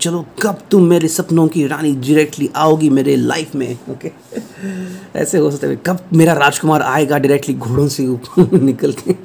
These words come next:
मेरे सामने। I mean, you know, एक बहुत ही comfortable सी feeling होती है and, um, अब arrange marriage का तो पता नहीं, लेकिन लव marriage जब होती है, I mean,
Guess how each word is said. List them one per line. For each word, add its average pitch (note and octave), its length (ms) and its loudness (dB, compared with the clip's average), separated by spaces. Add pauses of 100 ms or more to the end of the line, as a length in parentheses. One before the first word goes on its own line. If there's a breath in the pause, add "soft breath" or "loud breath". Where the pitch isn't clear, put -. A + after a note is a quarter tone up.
(300 loud breath)
मेरे - 180 4
सामने। A2+ 480 -6 (1600 loud breath)
I - 40 -2
mean, A3+ 120 2
you A#3 120 -2
know, B3+ 260 -2
एक F3+ 260 -4
बहुत F3 340 0
ही G#3 60 0
comfortable F3 480 0
सी F#3+ 120 0
feeling C#3+ 340 -2
होती B2+ 240 -2
है B2+ 260 -6
and, B2 540 -6
um, A2+ 380 -6 (720)
अब - 180 -2
arrange D#3 220 2
marriage F#3 180 4
का F#3+ 120 -4
तो G3 100 -6
पता F3+ 260 -2
नहीं, E3+ 220 0
लेकिन D#3+ 300 -2
लव C#3 200 0
marriage D3 240 0
जब D3+ 160 -4
होती B2+ 200 -6
है, B2+ 100 -4
I C3+ 40 -2
mean, D3 120 -4